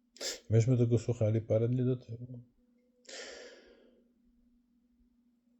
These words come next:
To jest antyewangelia, proludzka, antychrystusowa.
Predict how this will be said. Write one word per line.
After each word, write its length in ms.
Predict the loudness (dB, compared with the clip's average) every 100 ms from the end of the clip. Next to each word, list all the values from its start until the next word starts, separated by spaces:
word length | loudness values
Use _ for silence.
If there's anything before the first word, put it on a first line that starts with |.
| -2
To 120 | 4
jest 360 | 4 4 -2 _
antyewangelia, 1900 | 0 0 2 4 4 4 -2 _ 2 6 6 6 6 4 2 -4 -4 -6 -10 0
proludzka, 920 | 6 8 10 8 4 -2 2 2 2 2
antychrystusowa. 1400 | 2 2 0 0 -2 -6 -6 -10 -8 -6 -6 -6 -8